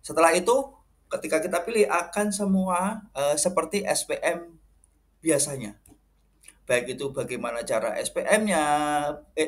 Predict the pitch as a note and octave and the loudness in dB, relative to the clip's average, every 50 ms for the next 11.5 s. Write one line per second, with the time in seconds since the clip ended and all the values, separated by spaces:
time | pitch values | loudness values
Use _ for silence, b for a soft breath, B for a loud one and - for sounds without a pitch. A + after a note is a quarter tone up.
0 | - - - - E3+ D#3 D#3+ F3 F#3 F#3+ D#3+ D3 C#3+ C#3+ C#3+ C3+ B2 A2 A#2 A2+ | 0 -2 -2 -2 -2 -4 -4 -4 -4 -2 -2 -2 -2 -2 -2 -4 -4 -4 -6 -10
1 | A2 A#2 A#2 A#2+ A#2+ G2 A#2+ A#2 - B2+ B2+ A#2+ - - - C3+ C3 C3+ - - | -8 -8 -6 -6 -6 -8 -8 -8 -8 -10 -10 -10 -10 -8 -6 -4 -4 -4 -4 -4
2 | B2 B2+ - - - - - G#3 G#3+ G#3 F#3+ D#3+ D#3 D#3 D#3 D#3 D#3 - - B | -4 -6 -6 -6 -4 -2 -2 0 0 0 -2 -2 -2 -2 -2 -4 -6 -8 -12 B
3 | B B B B B B - B2 B2 B2 B2 A#2+ B2 - C3 B2 A#2+ B2 C3+ B2 | B B B B B B -8 -8 -6 -6 -6 -6 -6 -4 -4 -4 -2 2 2 2
4 | A#2+ A#2+ - C3 A#2+ A2+ - C3+ - - A#2+ A2+ - - A2+ D3+ F#3+ G3+ G#3 F#3+ | 2 2 0 -2 -4 -4 -4 -4 -4 -4 -4 -4 -2 -2 0 0 2 0 0 0
5 | E3+ D#3+ D3+ C#3+ C#3+ - B2 B2+ A#2 A2+ - - A#2+ A#2 A#2 A#2 - - B2 B2 | -2 -2 -4 -6 -6 -8 -8 -8 -8 -10 -10 -8 -4 -4 -4 -4 -4 -4 -6 -6
6 | - A#2+ - - A#2+ G#2 A2 A2+ - - A#2 - A#2+ A2 - A#2+ - - - - | -6 -8 -8 -6 -6 -4 -4 -4 -6 -8 -10 -8 -8 -6 -6 -6 -8 -6 -4 -2
7 | F#3 F#3 F#3 E3 D3+ C#3+ D3 D#3 D#3+ - b b b b b b b b b - | -2 -2 -2 -2 -2 0 0 -2 -2 -6 b b b b b b b b b -12
8 | B2+ C3 C3 B2+ C3 D3 C3+ C3+ C3 B2 B2+ B2 - A#2+ A#2+ A#2+ A#2+ B2 A#2 A2+ | -10 -8 -6 -4 -2 0 0 0 0 -2 -2 -4 -4 -2 -2 -2 -2 -2 -4 -8
9 | A2+ G2 - A#2+ A#2 A#2 A2+ G#2+ - B2+ A2+ A2 A2 G#2 A2+ A2 A2 A2 G#2+ - | -10 -8 -6 -4 -2 -2 -2 -4 -4 -4 -4 -2 -2 -2 0 0 0 -2 -4 -6
10 | - - _ _ _ _ _ _ _ _ - B2 - - B2+ A#2+ A#2+ - B2+ B2 | -10 -18 _ _ _ _ _ _ _ _ -8 -4 0 2 4 4 4 2 0 -2
11 | B2 A#2 G2 B2 A#2+ B2+ A#2 G#2+ A#2+ A2+ | -2 -4 -4 -6 -8 -8 -4 0 0 0